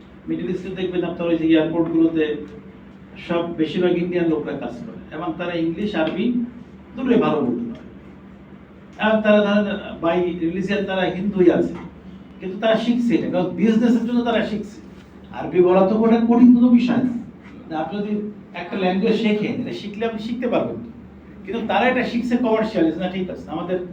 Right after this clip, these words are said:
more benefit পাওয়ার জন্য এটা শিখতে হবে, তা শিখা তো কোনো ব্যাপার না। তা আমরা বলতেছি এটা যদি ইন্টারেস্টের সাথে কানেক্ট করা যায়, আমরা যদি বুঝাইতে পারি, তাহলে কি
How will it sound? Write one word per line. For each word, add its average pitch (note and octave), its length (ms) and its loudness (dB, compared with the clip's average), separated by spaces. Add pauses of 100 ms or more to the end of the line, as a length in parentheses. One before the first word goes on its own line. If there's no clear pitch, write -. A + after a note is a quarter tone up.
(480)
more G#3+ 220 2
benefit G3+ 380 -2
পাওয়ার E3 220 0
জন্য D#3+ 180 0
এটা - 100 -6
শিখতে - 320 -10
হবে, - 160 -12 (380)
তা - 80 -10
শিখা A3+ 300 -2
তো - 80 0
কোনো B3 200 0
ব্যাপার A#3+ 340 2
না। - 80 -6 (680)
তা - 80 -10
আমরা F3+ 260 4
বলতেছি G#3 420 0
এটা - 80 2
যদি G#3 160 2
ইন্টারেস্টের G#3 560 2
সাথে - 140 -2
কানেক্ট G#3+ 400 -2
করা D3 240 0
যায়, C3 140 -4
আমরা D#3 140 -8
যদি F3+ 140 -4
বুঝাইতে G3 400 0
পারি, - 220 -10 (640)
তাহলে G3 300 -2
কি - 180 -6